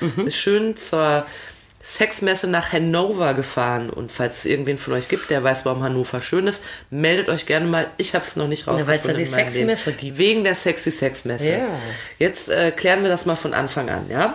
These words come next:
Speaker 1: Ja, bitte.
Speaker 2: Du bist ja immer gleich so professional und sagst, jeder weiß ja, was diese Sexmesse beinhaltet. Aber nein,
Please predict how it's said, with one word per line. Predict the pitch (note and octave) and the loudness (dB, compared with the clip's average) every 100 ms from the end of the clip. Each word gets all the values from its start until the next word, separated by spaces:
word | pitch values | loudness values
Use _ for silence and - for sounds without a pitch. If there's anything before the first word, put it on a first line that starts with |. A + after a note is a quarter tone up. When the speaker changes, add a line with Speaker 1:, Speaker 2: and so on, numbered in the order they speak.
| - | -4
Speaker 1:
Ja, | D#3 D#3 | 0 0
bitte. | D3+ - E3+ | 0 -2 0
Speaker 2:
Du | |
bist | F#3 - | 0 0
ja | - | 0
immer | D#3+ | 0
gleich | C#3+ C#3+ D3+ | 2 2 0
so | - | -4
professional | C#3+ C3 G3 G#3 F#3+ E3+ | -4 -2 0 0 2 2
und | D#3+ | 2
sagst, | D3 C#3+ - - - - - | 2 0 -4 -12 -14 -10 0
jeder | G3 F3 E3 | 2 2 2
weiß | F#3+ - | 0 2
ja, | D#3 C#3 | 2 2
was | C3+ - | 0 0
diese | C#3+ | -2
Sexmesse | - - - E3 D#3 D3 | -2 -4 -2 -2 -2 -2
beinhaltet. | D3+ E3 C3+ B2+ - - | -2 0 0 -2 -4 0
Aber | D#3+ G3+ | 2 2
nein, | G#3 A3 D3 A#2 | 2 0 0 -2